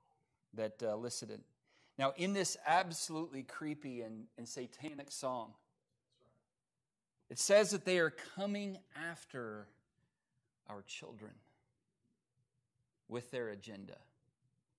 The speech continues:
Now, I know there are some th-, who think that their real intent behind it was just to kind of mock us in thinking, uh, in the way we talk about,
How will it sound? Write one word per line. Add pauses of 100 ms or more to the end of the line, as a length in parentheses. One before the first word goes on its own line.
(1300)
Now,
I
know
there
are
some
th-,
who
think
that (280)
their
real (100)
intent
behind
it
was
just
to
kind
of
mock (720)
us (180)
in (180)
thinking,
uh,
in
the
way
we
talk
about,